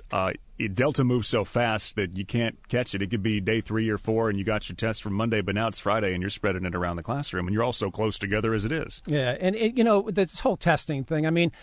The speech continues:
Speaker 2: I understand why they do it, but like, like you said, and my wife is, I mean, she runs three schools in South L A, a high school, middle,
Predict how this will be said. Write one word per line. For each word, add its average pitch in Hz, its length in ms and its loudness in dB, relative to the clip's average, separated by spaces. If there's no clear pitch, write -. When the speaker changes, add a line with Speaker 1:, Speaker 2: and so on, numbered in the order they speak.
Speaker 2:
I 190 140 6
understand 185 520 0
why 160 240 0
they 165 160 0
do 156 240 -2
it, 151 100 0
but 214 140 -4
like, 226 180 6
like 240 240 4
you 320 140 6
said, 165 300 2
and 196 180 0
my 220 140 2
wife 247 420 6
is, 175 300 2
I - 60 -4
mean, 196 120 2
she 302 180 2
runs 247 300 4
three 196 200 0
schools 170 280 -2
in 151 80 -2
South 156 300 -2
L 143 180 -2
A, 123 80 -6
a 123 60 -6
high 175 160 0
school, 170 360 0
middle, 156 460 0